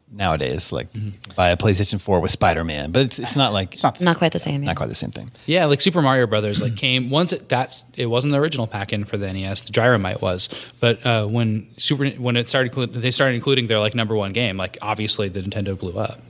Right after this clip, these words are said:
Speaker 1: Yeah. On the original Xbox, Halo.
Speaker 3: Halo.
Speaker 4: Halo.
Speaker 3: Yeah.
Speaker 1: Halo, right?
Speaker 2: And that wasn't a launch game, right?
Speaker 1: I don't think it was right at launch, but
Speaker 4: Mm.
Speaker 1: shortly after.
Speaker 3: Halo one, I don't actually know.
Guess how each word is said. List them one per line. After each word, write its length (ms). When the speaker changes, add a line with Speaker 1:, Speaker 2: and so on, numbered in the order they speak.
Speaker 1:
Yeah. 140
On 160
the 80
original 240
Xbox, 520
Halo. 160
Speaker 3:
Halo. 40
Speaker 4:
Halo. 400
Speaker 3:
Yeah. 140
Speaker 1:
Halo, 240
right? 120
Speaker 2:
And 180
that 180
wasn't 320
a 40
launch 300
game, 200
right? 160
Speaker 1:
I 100
don't 140
think 120
it 40
was 160
right 180
at 60
launch, 280
but 120
Speaker 4:
Mm. 500
Speaker 1:
shortly 340
after. 220
Speaker 3:
Halo 460
one, 840
I 140
don't 240
actually 480
know. 520